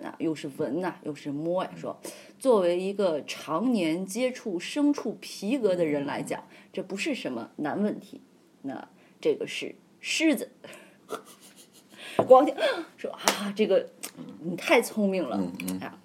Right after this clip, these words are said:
Speaker 1: 国王说：“既然这样，我要遵守我的诺言，把我的女儿许配给你。”
Speaker 2: 嗯。
Speaker 1: 啊，于是这个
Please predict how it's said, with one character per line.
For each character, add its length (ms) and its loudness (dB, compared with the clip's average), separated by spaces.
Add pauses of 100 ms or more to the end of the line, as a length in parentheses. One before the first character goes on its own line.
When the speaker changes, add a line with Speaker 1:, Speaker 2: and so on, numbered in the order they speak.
(240)
Speaker 1:
国 100 2
王 140 4
说 120 0
：“既 140 4
然 140 6
这 200 6
样， 140 2
我 120 -6
要 100 -4
遵 260 0
守 140 -2
我 80 -2
的 100 -2
诺 220 0
言， 160 -2 (120)
把 120 0
我 100 6
的 120 4
女 240 0
儿 180 4
许 220 -8
配 240 4
给 140 0
你。” 140 -6 (100)
Speaker 2:
嗯。 80 -12 (500)
Speaker 1:
啊， 240 -14
于 120 -4
是 280 0 (1000)
这 160 0
个 240 -6